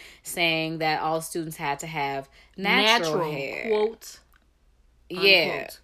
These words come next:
Speaker 1: nat-, natural hair. And, I mean, ah, man, that's,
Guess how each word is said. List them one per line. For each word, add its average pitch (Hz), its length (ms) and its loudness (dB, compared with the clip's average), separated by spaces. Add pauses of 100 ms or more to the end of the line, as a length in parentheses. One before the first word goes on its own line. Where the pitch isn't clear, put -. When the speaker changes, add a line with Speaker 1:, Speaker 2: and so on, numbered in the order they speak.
Speaker 1:
nat-, 175 560 0
natural 175 600 0
hair. 113 460 -4
And, 156 540 -4 (640)
I 165 100 -4
mean, 165 880 -4 (1120)
ah, 190 680 -2
man, 151 560 -6
that's, 208 600 -10